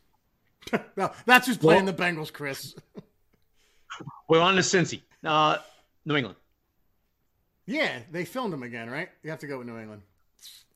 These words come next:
Speaker 2: Pretty funny how everybody's counting New England out again like they did last December, though, right?
Speaker 1: Yeah, I just, I,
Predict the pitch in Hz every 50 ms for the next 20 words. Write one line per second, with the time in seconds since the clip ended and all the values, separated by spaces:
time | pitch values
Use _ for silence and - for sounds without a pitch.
0 | _ _ _ - 175 165 156 135 - - 156 151 143 135 123 123 120 120 - 139
1 | 120 123 120 123 117 117 110 - - 127 117 117 113 113 110 117 117 113 110 110
2 | 113 110 110 101 101 117 120 113 107 104 - 120 104 98 113 107 107 110 110 107
3 | - 101 95 - 107 101 92 92 87 90 92 90 101 131 147 - - _ _ _
4 | _ _ _ _ _ _ _ _ _ _ _ _ - 147 147 147 139 143 143 123
5 | 143 - - - - 135